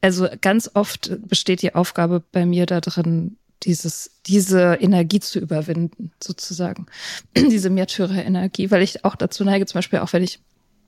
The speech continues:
Bilder mache oder so, dann ist bei mir immer so alles ganz viel, also ganz viel hinzuzufügen und, und zu feilen und kleine Details auszufeilen und so weiter und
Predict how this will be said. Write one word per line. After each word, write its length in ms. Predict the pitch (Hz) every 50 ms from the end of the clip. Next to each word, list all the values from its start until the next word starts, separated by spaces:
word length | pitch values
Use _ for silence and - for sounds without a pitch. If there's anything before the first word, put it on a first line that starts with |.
| _ _ - - -
Bilder 220 | - 285 262 233
mache 240 | 202 202 202 - 214
oder 240 | 202 - 208 208 202
so, 100 | 214 208 - - - - -
dann 120 | - 202 -
ist 140 | 214 - -
bei 100 | 190 185
mir 180 | 214 226 -
immer 220 | - 208 202 196 196
so 120 | 196 190
alles 360 | - 175 185 208 208 - - - - - - - -
ganz 240 | - 190 202 - -
viel, 580 | - - - - 247 226 226 190 175 160 160 -
also 200 | - 175 190 185
ganz 260 | - - - 214 -
viel 300 | - - - 220 220 214 185 202 196 - - - 233 - - -
hinzuzufügen 800 | - - - - - 220 220 208 185 196 190 190 190 196 190 185
und, 300 | - - 180 185 180 -
und 200 | - 196 196 -
zu 120 | - - 208
feilen 720 | - - - - 196 196 196 190 190 190 190 196 196 -
und 100 | - 202
kleine 300 | - - 208 185 202 208
Details 440 | 190 202 214 - - 202 208 180 -
auszufeilen 880 | - 180 185 190 - - 202 - - - 196 185 190 202 196 190 190 131
und 140 | 143 180 -
so 100 | 190 180
weiter 460 | 185 185 185 180 - 202 190 185 -
und 160 | - 180